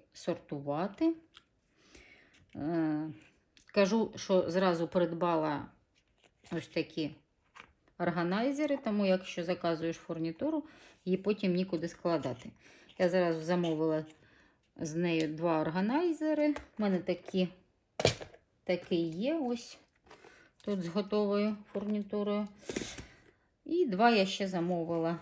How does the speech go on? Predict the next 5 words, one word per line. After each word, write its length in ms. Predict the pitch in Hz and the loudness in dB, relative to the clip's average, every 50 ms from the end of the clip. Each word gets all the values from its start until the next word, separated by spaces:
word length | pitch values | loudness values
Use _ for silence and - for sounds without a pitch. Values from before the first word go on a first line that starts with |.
| - - - | -8 -18 -20
для 200 | - 170 175 175 | -6 0 0 2
сріблястої 800 | 165 - - 165 175 170 175 202 247 302 311 - - - 285 277 | 2 2 0 -2 -2 0 2 2 2 2 2 0 0 2 4 4
фурнітури 840 | 262 269 - 247 254 247 240 240 233 - - 233 233 226 226 226 220 208 - - - - - _ _ _ - _ _ _ _ _ _ _ _ _ _ _ _ _ _ - | 2 0 -2 -2 0 0 2 0 0 0 -2 -2 0 0 0 -2 -4 -4 -8 -18 -20 -20 -20 _ _ _ -20 _ _ _ _ _ _ _ _ _ _ _ _ _ _ -6
і 140 | - 233 208 | -4 0 4
золотої 680 | 196 202 185 180 170 160 - - 143 135 135 143 147 | 4 6 6 6 4 2 0 -2 -2 -2 -2 -2 -4